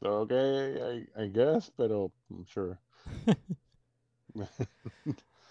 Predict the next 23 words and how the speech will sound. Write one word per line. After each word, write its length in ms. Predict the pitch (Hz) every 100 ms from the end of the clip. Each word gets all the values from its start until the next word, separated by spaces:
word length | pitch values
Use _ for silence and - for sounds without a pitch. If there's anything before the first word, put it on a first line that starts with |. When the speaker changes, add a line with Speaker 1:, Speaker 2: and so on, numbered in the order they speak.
| -
Speaker 2:
All 260 | 123 123 127
right. 280 | 117 120 120 113 -
Pues, 260 | - 151 -
eh, 280 | 151 143 135
no 120 | 143 160
sé, 240 | 202 175
final 340 | - 180 190
thoughts 340 | - 175 - -
de, 440 | 160 127 107 104 - -
de 240 | 147 117
esta, 560 | 117 - 143 131 101 92 -
de 80 |
esta 160 | 123 147
movie. 340 | 143 151 156 - _ _ _ _ _ _ _ _ _ -
Speaker 1:
Eh, 420 | 113 110 110 104 104 _
pues 140 | - 107
ahora 160 | 127
sí 80 | 143
que 140 | 151
todo 320 | 131 123 123 139
me 80 | 139
encantó. 420 | 113 95 131
Speaker 2:
Ujú. 60 | 156